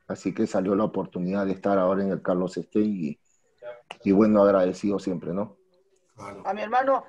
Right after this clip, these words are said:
Speaker 3: mi hermano Juan, tú sabes, con, con Juan tengo tantos años y
Speaker 1: Sí, sí,
Speaker 3: tengo,
Speaker 1: sí.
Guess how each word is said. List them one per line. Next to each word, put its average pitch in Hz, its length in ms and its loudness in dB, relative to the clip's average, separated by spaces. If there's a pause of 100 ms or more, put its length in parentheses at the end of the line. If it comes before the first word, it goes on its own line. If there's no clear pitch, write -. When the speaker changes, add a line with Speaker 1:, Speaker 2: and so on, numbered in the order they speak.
(140)
Speaker 3:
mi 208 80 -8
hermano 262 320 2
Juan, 285 340 2
tú 214 140 -10
sabes, 233 240 0
con, 180 260 -4
con 170 220 -10
Juan 208 400 -2 (200)
tengo 190 280 -4
tantos 202 360 -2
años 202 400 0
y 175 40 -16
Speaker 1:
Sí, 113 280 6
sí, 110 200 6
Speaker 3:
tengo, 107 120 6
Speaker 1:
sí. 98 340 -2